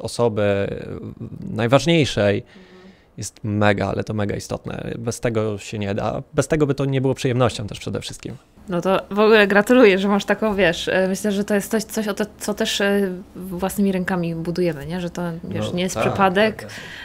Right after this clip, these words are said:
Speaker 2: e, tylko jest to gdzieś tam w, tak myślę.
Speaker 1: Nie ma przypadków.
Speaker 2: Nie ma przypadków.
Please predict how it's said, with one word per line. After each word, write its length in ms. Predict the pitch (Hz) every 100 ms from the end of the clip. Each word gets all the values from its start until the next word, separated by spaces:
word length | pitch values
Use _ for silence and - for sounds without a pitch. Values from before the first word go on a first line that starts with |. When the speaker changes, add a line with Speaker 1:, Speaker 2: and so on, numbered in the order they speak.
| -
Speaker 2:
e, 260 | 180 185 180
tylko 260 | 185 190
jest 160 | 185 185
to 60 |
gdzieś 200 | 175 180 -
tam 220 | 190 180
w, 280 | - 165 170
tak 180 | 175 -
myślę. 200 | 202 113
Speaker 1:
Nie 80 | 120
ma 100 | 95
przypadków. 500 | - 101 - - 175
Speaker 2:
Nie 160 | 170
ma 80 | 156
przypadków. 800 | - 156 - - - - -